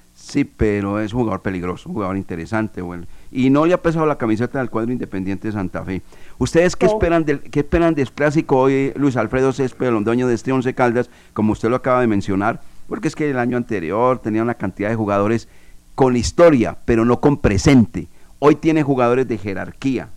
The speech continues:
Speaker 1: con presente, con liderazgo, con madurez, un equipo completamente distinto.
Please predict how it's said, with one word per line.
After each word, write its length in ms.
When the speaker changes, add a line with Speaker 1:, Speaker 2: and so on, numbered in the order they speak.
Speaker 1:
con 220
presente, 720
con 180
liderazgo, 640
con 240
madurez, 440
un 100
equipo 260
completamente 580
distinto. 400